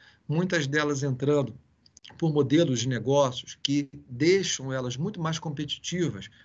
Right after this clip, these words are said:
do que a própria geração existente, então tem um deslocamento de energia existente, tem as térmicas da Eletrobras e tem a própria decisão de continuidade da usina de Angra três, né? Tudo isso é muita oferta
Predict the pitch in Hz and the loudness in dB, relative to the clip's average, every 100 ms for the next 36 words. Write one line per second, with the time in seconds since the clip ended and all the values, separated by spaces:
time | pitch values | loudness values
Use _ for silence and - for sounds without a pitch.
0 | _ 127 123 143 156 165 139 143 131 131 | _ -8 -2 0 0 0 0 0 -2 -2
1 | 120 113 120 - 165 220 214 - 139 - | -2 -2 -4 -4 -2 -2 -4 -6 -4 2
2 | 180 147 147 147 135 139 139 127 127 123 | 2 2 0 0 0 2 0 0 0 -2
3 | 117 123 127 127 - 196 247 - - _ | -2 -2 0 -2 -4 -4 -4 -8 -10 _
4 | - - _ - 214 196 160 - 147 143 | -20 -20 _ 2 4 4 2 2 0 2
5 | 139 127 139 131 131 151 139 147 208 214 | 0 0 2 0 -2 -4 0 2 0 -4
6 | - 277 - 196 208 220 - - - - | -4 -6 0 2 2 -2 -10 -20 -20 -4
7 | 175 165 180 180 170 170 185 147 151 156 | -2 0 -2 -2 -4 -4 -6 -4 -4 -4
8 | 156 160 - 170 151 135 135 131 151 127 | -4 -4 -2 -2 0 2 2 0 -2 0
9 | 139 143 131 143 175 - 101 - - 104 | -2 0 0 0 -2 0 -2 -2 -10 -8
10 | 104 - _ _ _ - 254 240 226 233 | -8 -10 _ _ _ -2 -2 2 2 2
11 | 269 180 160 214 220 - 156 170 190 277 | 2 6 6 6 2 2 4 4 2 -4